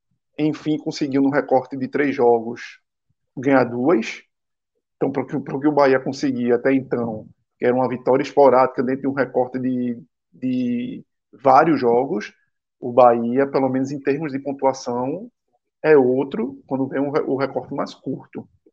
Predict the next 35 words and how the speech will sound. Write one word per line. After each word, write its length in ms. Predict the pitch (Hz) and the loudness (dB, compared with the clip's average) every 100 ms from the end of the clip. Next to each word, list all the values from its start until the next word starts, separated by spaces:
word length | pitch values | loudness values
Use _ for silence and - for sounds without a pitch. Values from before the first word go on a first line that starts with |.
| _ _ _ _ _ _ _ _ _ - | _ _ _ _ _ _ _ _ _ -6
Então, 200 | 127 143 | -2 0
o 80 | |
Inter 320 | 147 165 185 160 | 0 -2 -2 -4
é 40 | |
aquele 280 | - 208 196 | -2 -6 -6
time 280 | 180 202 277 | -6 -6 -4
que 320 | 240 247 - _ _ _ | -6 -8 -10 _ _ _
tem 140 | - 196 | 2 2
muito 320 | 165 220 247 | 2 0 -2
de 60 | 208 | -4
onde 140 | 185 | -4
tirar. 460 | 170 127 117 135 - | 0 2 2 0 0
Eu 80 | |
acho 260 | 139 135 - | 0 0 -4
que, 80 | 151 | -2
eu, 120 | 143 - - - _ - | -2 -4 -16 -20 _ -10
dentre 500 | 131 175 180 175 127 | -4 -4 -2 0 0
esses 260 | 120 123 | -2 0
ali 160 | 123 123 | 0 0
de 140 | 123 | -2
trás, 580 | 120 - - - - - _ _ _ _ _ _ - | -6 -6 -4 -6 -10 -14 _ _ _ _ _ _ 0
é 80 | |
o 100 | 127 | 0
que 120 | - 131 | 0 -2
tem 160 | 151 | 0
um 80 | 160 | 4
elenco 380 | 151 131 165 170 | 2 2 -2 -2
mais 260 | 135 170 | 2 2
recheado 480 | 196 214 202 127 120 | 0 -2 4 4 4
de 80 | 120 | -2
qualidade 500 | 120 127 123 123 113 | -2 0 2 0 -2
técnica, 500 | - 123 120 - - | -6 -2 -2 -4 -10
de 140 | 123 127 | -6 -6
não 400 | 120 123 135 214 | -6 -8 -8 -6
só 600 | - 170 160 135 131 | -2 2 4 4 2